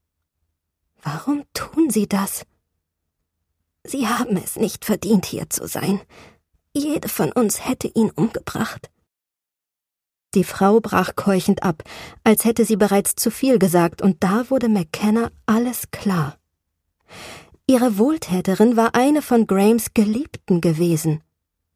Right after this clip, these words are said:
Dadurch wurde die Liste von Personen, die ihr jetzt vielleicht halfen, nicht unbedingt kürzer.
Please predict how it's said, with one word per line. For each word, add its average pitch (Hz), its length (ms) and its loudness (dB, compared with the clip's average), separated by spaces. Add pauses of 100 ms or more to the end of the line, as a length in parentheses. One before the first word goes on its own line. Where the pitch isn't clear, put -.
(520)
Dadurch 262 400 2
wurde 214 240 4
die 185 140 2
Liste 202 320 2
von 175 200 0
Personen, 175 520 2
die 185 140 0
ihr 175 100 4
jetzt 165 340 0
vielleicht 185 540 -2
halfen, 233 420 0 (640)
nicht - 300 -2
unbedingt 247 460 2
kürzer. 160 640 -4